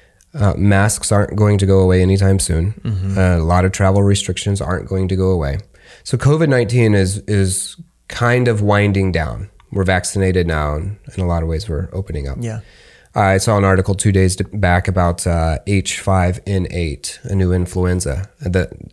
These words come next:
Speaker 1: just the timing of it's interesting. covid's winding down. They're putting out this new article, and they said,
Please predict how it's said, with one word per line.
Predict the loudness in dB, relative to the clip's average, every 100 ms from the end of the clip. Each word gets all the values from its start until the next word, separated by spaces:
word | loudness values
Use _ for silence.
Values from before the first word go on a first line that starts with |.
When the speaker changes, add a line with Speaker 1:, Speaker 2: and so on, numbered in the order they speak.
| _ _ _ _ -20 -18 -12
Speaker 1:
just | -4 -4 -2
the | -4
timing | 0 2 2 2
of | 2
it's | 0
interesting. | -2 -2 -4 -4 -4 -4
covid's | -2 0 2
winding | 2 2 2
down. | 2 2
They're | 0
putting | 0 0
out | 0
this | -2 0
new | 2
article, | 2 2 2
and | 0
they |
said, | 2 0